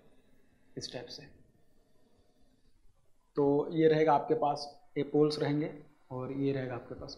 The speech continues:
वही poles, ये रहेगा north pole, ये रहेगा south pole, ठीक है, और यहाँ पे रहेगा आपके पास armature conductor।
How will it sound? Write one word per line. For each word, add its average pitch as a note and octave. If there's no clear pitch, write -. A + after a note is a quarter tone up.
वही B2+
poles, -
ये C#3+
रहेगा C#3+
north C#3+
pole, E3
ये C3+
रहेगा C3+
south C#3
pole, F3+
ठीक -
है, G3+
और D3+
यहाँ C#3+
पे E3
रहेगा D#3
आपके -
पास D#3
armature C3+
conductor। A#2+